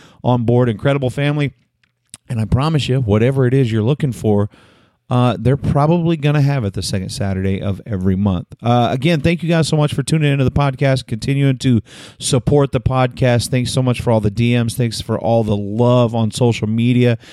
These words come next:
And if you haven't been doing that, what are you waiting for? Hit the subscribe button. Make sure you toss us one of those five-star ratings. Leave your,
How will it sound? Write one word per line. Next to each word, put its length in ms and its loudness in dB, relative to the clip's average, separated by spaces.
And 100 2
if 140 0
you 80 2
haven't 480 0
been 180 0
doing 240 0
that, 200 0
what 120 2
are 40 0
you 100 2
waiting 240 0
for? 280 -4
Hit 240 -4
the 80 -4
subscribe 580 -2
button. 380 -2
Make 160 2
sure 140 0
you 180 2
toss 280 2
us 140 0
one 140 2
of 40 0
those 160 2
five-star 520 0
ratings. 420 0
Leave 500 0
your, 540 2